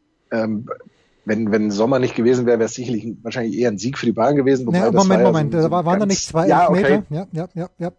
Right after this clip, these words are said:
Speaker 2: okay. Ja, ja.
Speaker 1: Elfmeter nicht, oder? Aber, aber es gab,
Speaker 2: Doch,
Speaker 1: die
Speaker 2: es war,
Speaker 1: Gladbacher
Speaker 2: äh,
Speaker 1: war, es war nicht so, dass sie komplett chancenlos waren. Es
Speaker 2: Nein,
Speaker 1: war ein
Speaker 2: es
Speaker 1: super
Speaker 2: ist
Speaker 1: unterhaltsames
Speaker 2: ja.
Speaker 1: Spiel.
Speaker 2: Ja.
Speaker 1: Aber, aber, äh, gerade im Blick auf den weiteren Saisonverlauf, in dem die Bayern ja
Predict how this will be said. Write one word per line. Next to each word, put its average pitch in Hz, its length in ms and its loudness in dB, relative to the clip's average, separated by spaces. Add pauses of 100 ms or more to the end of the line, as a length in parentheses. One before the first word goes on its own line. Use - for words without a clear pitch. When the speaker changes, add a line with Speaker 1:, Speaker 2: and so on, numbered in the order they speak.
(220)
Speaker 2:
okay. 160 240 -6 (220)
Ja, 175 160 -4
ja. 175 100 -4
Speaker 1:
Elfmeter 180 460 -8
nicht, 190 240 -8
oder? 226 260 -8 (200)
Aber, 131 280 -2
aber 143 100 -6
es 143 100 -6
gab, 147 200 -2
Speaker 2:
Doch, 226 160 -8
Speaker 1:
die 202 60 -4
Speaker 2:
es 113 100 -8
war, 147 160 -2
Speaker 1:
Gladbacher 156 200 -2
Speaker 2:
äh, - 20 -4
Speaker 1:
war, 131 180 0
es - 140 -18
war 139 80 -2
nicht 170 160 -2
so, 170 100 2
dass 175 160 2
sie 160 140 -6
komplett 143 380 -6
chancenlos 139 480 -6
waren. 98 120 -16
Es 135 60 -6
Speaker 2:
Nein, 165 80 -2
Speaker 1:
war 262 60 0
ein 262 40 -4
Speaker 2:
es 202 60 -2
Speaker 1:
super 170 200 0
Speaker 2:
ist 185 40 2
Speaker 1:
unterhaltsames 156 480 -4
Speaker 2:
ja. 151 40 -6
Speaker 1:
Spiel. 135 200 -2 (500)
Speaker 2:
Ja. 160 200 -10 (580)
Speaker 1:
Aber, 131 240 0 (240)
aber, 123 380 -6 (120)
äh, 127 360 -6
gerade 131 300 -4
im 123 140 -2
Blick 147 320 -4
auf 131 360 -8 (100)
den 110 120 -10
weiteren 123 360 -2
Saisonverlauf, 107 720 -4
in 104 100 -16
dem 117 140 -8
die 120 80 -4
Bayern 120 340 -4
ja 117 220 2